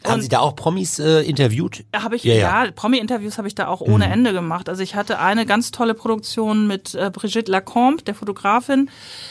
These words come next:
Speaker 2: über die Creme de la Creme der deutschen Jungschauspielerinnen mit Jasmin Tabatabai und, äh, Heike Makatsch war dabei, Gli-, ähm, Franka Potente und so weiter. Die haben wir alle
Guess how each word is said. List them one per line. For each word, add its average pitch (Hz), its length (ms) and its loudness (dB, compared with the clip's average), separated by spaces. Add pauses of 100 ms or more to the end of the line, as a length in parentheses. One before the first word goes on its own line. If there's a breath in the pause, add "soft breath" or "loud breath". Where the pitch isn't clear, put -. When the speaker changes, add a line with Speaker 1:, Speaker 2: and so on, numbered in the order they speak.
(200 loud breath)
Speaker 2:
über 208 280 0
die 208 260 0
Creme 233 260 2
de 214 80 2
la 202 120 2
Creme 214 240 -2
der 208 100 2
deutschen 202 320 0
Jungschauspielerinnen 196 840 0
mit 185 160 -2
Jasmin 190 300 -2
Tabatabai 190 880 2
und, 175 320 -6
äh, - 40 -10
Heike 170 960 -4
Makatsch 196 400 0
war 202 120 -2
dabei, 185 420 0
Gli-, 190 260 -4
ähm, 175 320 -4
Franka 190 260 -2
Potente 214 440 0
und 190 80 -6
so 190 80 -6
weiter. 220 240 4
Die 208 140 -4
haben 214 160 2
wir 190 120 -2
alle 233 380 4